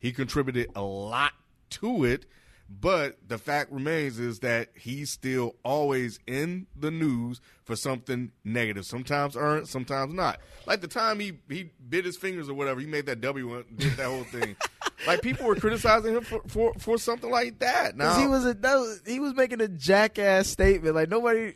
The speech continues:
Speaker 2: like, that was the dumbest, like, you, that's your leader? That's your quarterback?
Speaker 1: See, and that,
Speaker 2: <laughs> That's your
Speaker 1: see, that, and
Speaker 2: franchise?
Speaker 1: that, and there we go, man.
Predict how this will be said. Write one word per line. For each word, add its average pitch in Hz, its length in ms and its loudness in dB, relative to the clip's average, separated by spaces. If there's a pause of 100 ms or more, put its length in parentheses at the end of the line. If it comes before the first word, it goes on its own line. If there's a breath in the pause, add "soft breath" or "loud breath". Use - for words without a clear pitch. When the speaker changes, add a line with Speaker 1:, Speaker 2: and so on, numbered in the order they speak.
Speaker 2:
like, 185 260 0
that 233 140 0
was 240 140 -2
the 190 100 -2
dumbest, 180 440 6
like, 185 240 8 (1300)
you, 202 120 6
that's 208 260 12
your 254 120 12
leader? 269 480 10
That's 214 240 8
your 240 100 8
quarterback? 262 600 10
Speaker 1:
See, - 60 8
and 277 80 8
that, - 0 -
Speaker 2:
<laughs> - 0 -
That's 254 200 12
your 233 120 10
Speaker 1:
see, 269 80 4
that, 226 120 8
and 226 100 4
Speaker 2:
franchise? 233 320 4
Speaker 1:
that, 104 80 -6
and 104 100 -4
there 120 140 0
we 151 100 0
go, 143 220 2
man. 113 280 -2